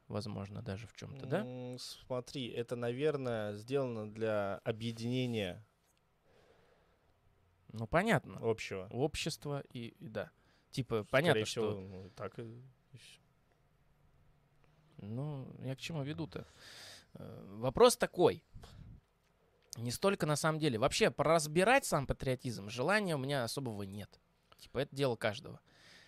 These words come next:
Speaker 1: И в целом, э, ну, в нашем мире, в на-, в особенности в, в наших широтах, кажется, как будто не только дело каждого, а это как бы обязанность каждого, да? Ну, по крайней мере, такое пытаются нам внушить и родители, которых
Speaker 2: Мгм.
Speaker 1: сначала в своё время внушали им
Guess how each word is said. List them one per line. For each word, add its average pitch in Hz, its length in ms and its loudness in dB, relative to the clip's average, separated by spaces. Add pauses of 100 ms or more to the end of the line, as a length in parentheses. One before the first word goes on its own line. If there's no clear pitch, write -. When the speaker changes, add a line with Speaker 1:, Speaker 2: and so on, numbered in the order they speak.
(100)
Speaker 1:
И - 80 -12
в - 100 -12
целом, 156 520 6
э, 101 440 -8
ну, 123 180 -2
в 123 100 -10
нашем 143 340 2
мире, 147 220 0
в 110 60 -4
на-, 123 200 -4
в 113 160 -8
особенности 110 720 -6
в, 101 320 -12
в 110 60 -10
наших 110 300 -4
широтах, 160 440 0
кажется, 127 340 -2
как 113 140 -4
будто - 220 -6
не 120 80 -6
только 170 240 -4
дело 120 220 2
каждого, 101 460 -2
а 104 40 0
это - 160 -8
как 107 160 -10
бы 104 80 -4
обязанность 113 480 2
каждого, 92 400 -8
да? 147 180 2 (360)
Ну, 131 100 -8
по - 120 -8
крайней 120 220 -2
мере, 110 140 -2
такое - 240 -2
пытаются 113 480 0
нам 98 160 -6
внушить 117 400 -6
и 90 240 -8
родители, 147 420 -4
которых 123 400 2
Speaker 2:
Мгм. 110 80 -2
Speaker 1:
сначала 131 420 2
в - 40 -12
своё 110 200 -4
время 120 240 -2
внушали 104 460 -2
им 110 240 -6